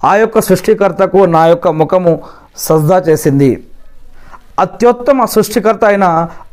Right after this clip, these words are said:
అల్లా ఎనలేని శుభాలు కలిగిన వాడు. అల్హమ్దులిల్లా దీని యొక్క అర్థం అనమాట, ఆ దువా యొక్క అర్థం.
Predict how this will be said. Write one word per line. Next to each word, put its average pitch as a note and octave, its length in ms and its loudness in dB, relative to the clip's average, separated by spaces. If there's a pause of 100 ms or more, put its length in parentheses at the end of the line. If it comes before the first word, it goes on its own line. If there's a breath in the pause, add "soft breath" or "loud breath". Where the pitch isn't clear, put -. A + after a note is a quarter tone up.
(160)
అల్లా F3+ 480 2 (220 loud breath)
ఎనలేని G3 760 2 (120)
శుభాలు F3+ 420 2
కలిగిన E3+ 360 2
వాడు. D3 380 2
అల్హమ్దులిల్లా C3 1000 0 (360 loud breath)
దీని C#3 140 2
యొక్క C#3 160 0
అర్థం B2+ 260 0
అనమాట, B2 260 0 (380)
ఆ B2 60 2
దువా C3+ 240 2
యొక్క D3 200 0
అర్థం. A#2+ 280 -2